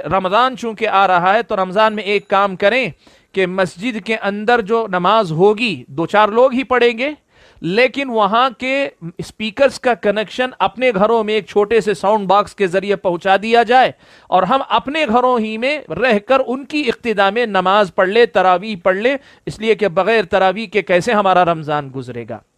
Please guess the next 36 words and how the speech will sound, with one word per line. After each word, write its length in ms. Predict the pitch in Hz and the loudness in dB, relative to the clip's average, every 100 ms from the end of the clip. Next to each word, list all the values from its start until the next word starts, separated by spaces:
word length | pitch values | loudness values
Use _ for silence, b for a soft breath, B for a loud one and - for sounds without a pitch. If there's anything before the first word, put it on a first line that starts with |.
| b b b b 151 | b b b b -4
मैं 140 | 262 | 2
आपको 260 | 233 - 208 | 2 0 -4
ये 80 | 185 | -4
मसला 420 | 175 - 208 180 | -4 -2 0 0
साफ़ 380 | - 185 208 - | 0 2 2 0
कर 180 | 180 156 | -2 -2
देना 280 | 175 170 147 | -4 -4 -4
चाहता 400 | - 139 135 214 | -2 -4 0 0
हूँ 240 | 151 143 - _ b b b - | 0 -6 -16 _ b b b -4
कि 80 | 226 | -4
इस 80 | - | -2
सिलसिले 340 | 254 311 311 | -4 0 0
में 180 | 285 247 | 2 4
बात 240 | 226 233 208 | 4 2 2
याद 300 | 208 226 202 | 4 4 0
रखें 400 | 196 - 262 233 | -4 -8 -10 -8
कि 100 | 220 | -6
ये 140 | 202 | -4
सारे 460 | 190 214 202 240 247 | -4 -2 0 2 0
मशवरे 580 | 190 185 202 220 190 208 - b b b | -2 -6 -2 -2 -2 -6 -12 b b b
दरअसल 480 | 143 240 214 226 220 | 0 4 4 2 -2
शरीयत 460 | - 196 208 208 240 | -2 -4 -2 -2 -4
इस्लामिया 800 | 240 185 165 185 180 202 220 226 | -8 -10 -2 0 0 -4 -4 -2
में 180 | 226 220 | -2 -6
नमाज 640 | 175 175 185 202 226 220 _ _ | -4 0 0 2 0 -2 _ _
और 140 | 165 156 | 0 0
जमात 520 | 139 165 180 220 233 | -2 0 4 4 2
के 80 | 220 | -2
अहकाम 600 | 214 170 - 190 202 226 220 | -4 -4 -4 -2 0 0 0
और 180 | 190 175 | -4 -2
मसाइल 440 | 170 185 180 214 | 0 0 0 -4
से 180 | 226 214 | -2 -2
नावाकिफियत 880 | 170 180 180 175 190 - 196 208 175 | 0 2 2 0 -2 -8 -2 -2 -2
का 100 | 175 | -4
नतीजा 440 | 151 143 127 123 | -4 -8 -10 -12
है। 100 | 107 | -14